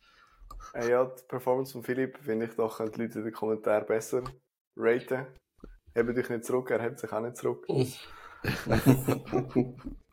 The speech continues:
Speaker 1: Ähm, ey, ich habe es eine sehr coole Erfahrung gefunden, auch nur schon zum Zuschauen. Weil das ist wirklich einfach,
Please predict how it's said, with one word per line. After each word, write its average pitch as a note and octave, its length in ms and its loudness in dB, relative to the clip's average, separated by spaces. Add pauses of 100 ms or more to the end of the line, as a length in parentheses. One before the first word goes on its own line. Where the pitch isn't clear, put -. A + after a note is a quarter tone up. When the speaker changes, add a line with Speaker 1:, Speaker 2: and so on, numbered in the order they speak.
(340)
Speaker 1:
Ähm, A2 560 2 (480)
ey, B2 240 -6
ich - 80 -14
habe C3+ 60 2
es C3 100 0
eine C3+ 100 -4
sehr D#3 220 4
coole D3 260 0
Erfahrung C3+ 340 4
gefunden, D3 280 -2
auch A#2+ 160 2
nur C3 120 -2
schon C3 140 -8
zum A#2 200 -12
Zuschauen. C3+ 600 0 (600)
Weil A#2 180 2
das A#2 140 -4
ist - 60 -2
wirklich B2+ 220 -2
einfach, A2+ 280 0